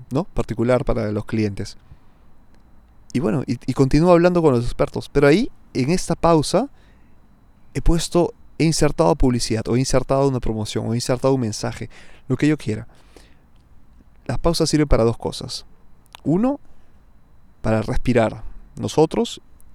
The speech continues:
y también hacer respirar a quien nos escucha. Porque si man-, nos mandamos así como si fuéramos una locomotora, o un tren, <laughs> para quienes son los más jóvenes, si nos mandamos así,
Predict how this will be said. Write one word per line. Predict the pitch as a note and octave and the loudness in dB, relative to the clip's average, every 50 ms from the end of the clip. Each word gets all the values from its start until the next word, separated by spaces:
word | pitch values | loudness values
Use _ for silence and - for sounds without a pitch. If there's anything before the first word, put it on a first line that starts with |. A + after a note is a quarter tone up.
| - - - - - - - _ - | -20 -20 -20 -20 -20 -20 -20 _ -14
y | - | -8
también | - G#2+ G#2 A#2+ C3 | -6 -6 -4 -4 -4
hacer | C3 - - A2 G#2+ | -4 -2 -2 -2 -2
respirar | - - - G#2 G#2+ G#2+ | -2 -2 -2 -2 -2 -2
a | G#2+ | -4
quien | - A2+ A#2 | -4 -6 -8
nos | A#2+ - | -8 -10
escucha. | A2+ - - - - - - - - - - - - - _ _ _ _ _ - - - - - _ _ - _ - _ _ | -10 -6 -6 -6 -6 -8 -12 -14 -16 -20 -20 -20 -20 -20 _ _ _ _ _ -20 -20 -20 -20 -20 _ _ -20 _ -20 _ _
Porque | _ - A2+ G#2+ G#2+ | _ -4 -2 0 -2
si | A2 - A#2 A2+ A2 | -2 0 0 0 0
man-, | G#2+ A2 A2+ A2+ A2+ A2 | 0 -2 -2 -2 -2 -2
nos | A#2 A2 A2 | -2 -2 -2
mandamos | A2+ A2 A#2 C3 D3 D3+ C#3+ C3+ B2+ | -2 -2 2 2 2 2 2 0 0
así | A#2+ - - C3 | 0 -2 -4 -2
como | - A#2 A#2 A2+ A2 G#2+ | -2 -2 -2 -2 -4 -4
si | - A#2+ | -6 -8
fuéramos | - - C3 C3 C3 B2+ A#2 - | -4 -2 0 0 0 0 -4 -4
una | B2+ A#2+ B2 B2 | -4 -4 -2 -2
locomotora, | A#2 - - A2+ G#2+ G#2+ - B2 A2+ A2+ C3+ - - - _ _ - - - - - - - - - - | -2 -2 -2 -4 -4 -2 0 0 0 0 -2 -6 -10 -18 _ _ -20 -20 -20 -20 -20 -20 -20 -20 -20 -10
o | - - | -6 -4
un | A2 A2 A2+ - | -4 -4 -2 0
tren, | B2+ A#2 B2 E3 C#4 - - - - | 2 2 2 0 -4 -6 -4 -4 -4
<laughs> | - - - | -4 -6 -8
para | - - - - | -8 -8 -6 -4
quienes | - A2+ A2 G#2+ | -4 -4 -4 -4
son | - - A#2+ | -2 -2 -2
los | A2 | -2
más | A#2+ A#2 | -2 0
jóvenes, | - B2+ B2 A#2+ C3 D#3 - - - - - G3 G3 F#3 E3+ D3+ - - _ - - - - | 0 0 0 2 0 -2 -4 -6 -10 -10 -10 -10 -10 -8 -8 -8 -10 -12 _ -20 -20 -16 -4
si | - - B2+ | -2 0 2
nos | A2 A2+ | 2 2
mandamos | A#2+ B2 C#3+ D3+ E3 D3 | 2 2 4 6 6 6
así, | B2+ - D3 D3+ C3 - | 6 4 2 0 0 0